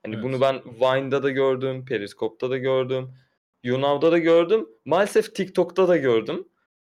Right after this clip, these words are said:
Speaker 1: Ay, keşke <laughs> görmeseydim.
Speaker 2: Kesin
Speaker 1: Hala
Speaker 2: bir şey ya.
Speaker 1: beynimden silmek istiyorum. Aynen. O tamamen
Speaker 2: Ya
Speaker 1: şey.
Speaker 2: şu anda mesela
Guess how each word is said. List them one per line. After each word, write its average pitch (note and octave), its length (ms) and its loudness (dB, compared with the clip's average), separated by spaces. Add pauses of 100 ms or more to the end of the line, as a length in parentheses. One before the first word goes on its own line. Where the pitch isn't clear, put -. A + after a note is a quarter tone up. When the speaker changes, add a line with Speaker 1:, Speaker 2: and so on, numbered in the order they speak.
(460)
Speaker 1:
Ay, - 180 -12
keşke D#3 300 0
<laughs> - 0 -
görmeseydim. C#3 1120 0
Speaker 2:
Kesin C3+ 320 0
Speaker 1:
Hala C3+ 100 6
Speaker 2:
bir C3+ 60 4
şey C#3 140 0
ya. C#3 80 -4
Speaker 1:
beynimden C#3 340 -4
silmek C3 320 -16
istiyorum. A2 600 -12
Aynen. A2+ 440 -8 (200)
O - 140 -20 (100)
tamamen B2 500 -12 (100)
Speaker 2:
Ya B2+ 100 -10
Speaker 1:
şey. A#2 80 -10
Speaker 2:
şu C#3+ 100 -8
anda C#3+ 160 -8
mesela D3+ 480 -10